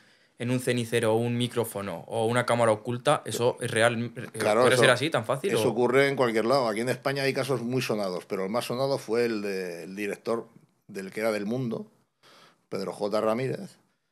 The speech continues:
Speaker 2: A este le pillaron en un hotel con una dama haciendo, tenían la cámara colocada dentro de un armario.
Speaker 1: ¿Y cómo es posible esto? O sea, porque yo me, yo digo, vale, una cámara a lo mejor que está conectada a un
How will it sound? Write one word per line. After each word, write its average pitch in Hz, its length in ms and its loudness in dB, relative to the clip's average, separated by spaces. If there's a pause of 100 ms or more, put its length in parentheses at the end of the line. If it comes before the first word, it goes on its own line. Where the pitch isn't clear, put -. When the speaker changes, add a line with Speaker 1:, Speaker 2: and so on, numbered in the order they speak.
(140)
Speaker 2:
A - 100 -10
este - 180 -2
le 107 100 2
pillaron 101 460 -2
en 98 100 -4
un 98 280 -8 (100)
hotel - 460 -6 (1300)
con 90 200 -10
una 95 180 -6
dama 113 440 0
haciendo, 92 600 -8 (1160)
tenían 117 300 0
la 123 100 6
cámara 143 300 4
colocada 123 360 4
dentro 131 360 2
de 117 100 0
un 117 140 0
armario. 104 400 -2 (400)
Speaker 1:
¿Y 123 120 -8
cómo 127 160 0
es 127 80 -2
posible 117 320 -4
esto? - 200 -2
O - 20 -2
sea, 110 260 0 (120)
porque 110 200 -10
yo 110 120 -4
me, 113 300 0 (140)
yo 117 60 -4
digo, 110 160 2
vale, 120 160 4
una 120 180 2
cámara 123 280 4
a - 20 2
lo 113 60 -2
mejor 113 440 2
que - 80 -12
está 110 160 0
conectada 113 600 2
a 98 40 0
un 110 500 -4